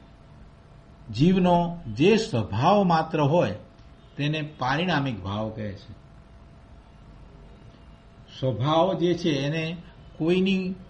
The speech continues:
અપેક્ષા હોય નહીં, આમ થાય તો આમ સ્વભાવ રહેશે એવી કોઈ અપેક્ષા હોય નહીં.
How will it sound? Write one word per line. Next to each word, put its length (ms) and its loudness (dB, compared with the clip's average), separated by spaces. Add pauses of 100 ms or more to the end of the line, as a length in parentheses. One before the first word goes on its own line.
(240)
અપેક્ષા 580 0
હોય 340 2
નહીં, 260 -2 (1160)
આમ 280 -2
થાય 320 0
તો 120 -4
આમ 420 -2 (180)
સ્વભાવ 480 -2
રહેશે 360 -4
એવી 340 -2
કોઈ 160 0
અપેક્ષા 400 -2
હોય 220 0
નહીં. 180 -8